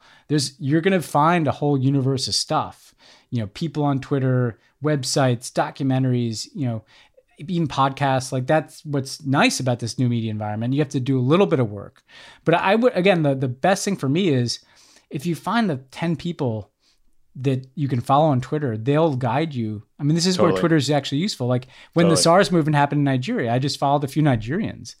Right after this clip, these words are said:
Speaker 1: and
Speaker 2: Me
Speaker 1: suddenly
Speaker 2: too.
Speaker 1: I'm getting links to some pretty cool articles that I never would have seen otherwise, you know?
Speaker 2: Yeah. Or like Josh Wong in Hong Kong, like one of the many
Speaker 1: Yeah.
Speaker 2: activists. Like, follow those people. They'll, they will steer you the right places.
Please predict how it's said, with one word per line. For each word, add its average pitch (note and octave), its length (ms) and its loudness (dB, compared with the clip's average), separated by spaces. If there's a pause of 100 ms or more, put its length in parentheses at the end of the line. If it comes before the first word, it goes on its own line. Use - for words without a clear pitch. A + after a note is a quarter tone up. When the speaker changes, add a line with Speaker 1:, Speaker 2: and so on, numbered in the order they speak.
(260)
Speaker 1:
and C3+ 120 0
Speaker 2:
Me D3+ 40 0
Speaker 1:
suddenly E3 200 4
Speaker 2:
too. - 20 4
Speaker 1:
I'm D#3 60 2
getting C#3+ 240 2
links D#3+ 280 2
to C3 100 -4
some C3 160 0
pretty D3+ 160 2
cool C#3+ 200 0
articles D#3 400 0
that B2 80 2
I A#2 60 2
never C3+ 220 2
would C3+ 80 2
have B2 80 -2
seen C3+ 200 0
otherwise, - 600 -6
you A#2 60 -6
know? A#2+ 180 -6
Speaker 2:
Yeah. F2 140 -4 (440)
Or B2 80 2
like A2 140 0
Josh A2+ 340 2
Wong G#2+ 360 4
in G2 100 0
Hong F#2+ 240 -2
Kong, F2+ 260 -2
like E2+ 160 -10
one G2 100 -2
of F#2 40 -2
the F#2 80 2
many D4 140 4
Speaker 1:
Yeah. B3+ 180 2
Speaker 2:
activists. - 340 -10
Like, A2 140 -2
follow A#2 220 4
those G2+ 180 2
people. - 440 -10
They'll, G2 140 0
they G2+ 160 0
will G#2 160 2
steer G2+ 280 -2
you F#2 100 -4
the F2 100 -4
right D#2+ 240 -4
places. E2+ 420 -8